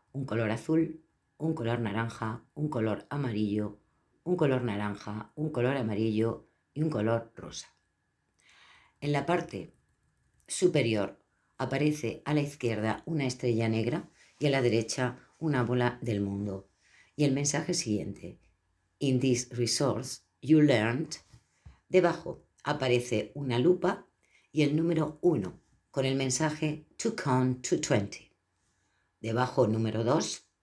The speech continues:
con una bandera rosa donde dice "To discuss color, age and names". Debajo aparece un megáfono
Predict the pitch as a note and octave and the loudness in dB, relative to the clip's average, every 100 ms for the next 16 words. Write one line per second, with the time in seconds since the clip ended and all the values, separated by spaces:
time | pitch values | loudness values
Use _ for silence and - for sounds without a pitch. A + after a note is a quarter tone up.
0 | _ _ _ _ _ - - _ - E3+ | _ _ _ _ _ -20 -20 _ -2 2
1 | D#3+ F#3 D3+ G#2 G#2+ A2+ A2+ C3+ - _ | 4 4 2 0 2 2 2 0 -6 _
2 | _ _ - A#2+ A#2+ D3+ D3 - _ _ | _ _ -6 -4 -2 -2 -4 -6 _ _
3 | _ _ F3+ F3 A#2+ G2+ G2 F2 - _ | _ _ 4 6 4 -2 -6 -6 -8 _
4 | _ - - E3 D#3 - D#3+ - - - | _ -16 -2 0 0 0 0 0 -2 -4
5 | - - E3 C3 C3+ C3+ - _ - C3+ | -6 -2 2 2 0 -6 -12 _ -4 -2
6 | G#2+ - - - _ C#3 C3+ B2+ B2+ F2 | -2 -6 -12 -12 _ -4 0 2 2 0
7 | F2+ F2 - - _ _ _ - - - | -4 -10 -10 -10 _ _ _ -20 -14 0
8 | B2+ B2+ - F3 - B2 A2 A2 A2+ G#2 | 2 2 2 0 0 -6 -6 -4 -2 -2
9 | G#2+ G#2 G#2+ - D3+ F#3 - | 0 -2 -4 -4 -4 -4 -6